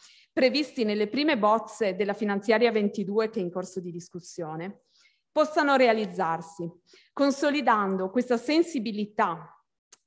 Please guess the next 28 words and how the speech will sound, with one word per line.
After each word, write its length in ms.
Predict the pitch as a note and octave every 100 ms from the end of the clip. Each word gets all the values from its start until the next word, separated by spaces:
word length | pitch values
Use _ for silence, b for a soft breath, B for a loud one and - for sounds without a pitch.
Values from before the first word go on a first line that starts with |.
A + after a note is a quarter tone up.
| _ F#3
che 160 | G3 G#3+
qui 180 | A#3
appunto 400 | G#3+ G#3 A3 G#3
è 20 | G3+
già 160 | A#3+
molto 300 | B3+ A#3 G#3+
presente, 720 | - F#3 F3 E3 D#3+ E3 E3 b b b
al 140 | A3 A3
supporto 680 | A#3+ G#3+ - D#4+ A#3 -
della 200 | F3 F3
struttura 380 | F#3+ F#3 F3 A3
amministrativa 800 | A3 F#3 F#3+ F3 F3 G3+ F#3+ D#3+
del 140 | E3+
comparto 440 | E3+ F#3 G#3 G#3+ G#3+
università, 760 | F#3 E3+ E3+ A3 G#3 F3 F#3+ - b b b -
economicamente 1160 | B3+ D#4+ C4+ C4 B3+ D4 A#3 G#3+ G#3+ A#3 A3
a 120 | - G#3+
livello 300 | G#3 G#3 G#3
nazionale 760 | G#3 - A3+ G3+ F#3 F3+ F#3+ -
tra 140 | A#3+
le 100 | A3
meno 220 | A3+ C4
sostenute 640 | C4 B3 - G#3 G3+ G#3+ A3
di 100 | G#3+
tutta 240 | G3 G#3+
la 80 | G3
pubblica 360 | F#3+ F3 F#3 F3+
amministrazione. 1000 | F3 F3 E3+ E3+ E3+ _ D#3+ D#3 E3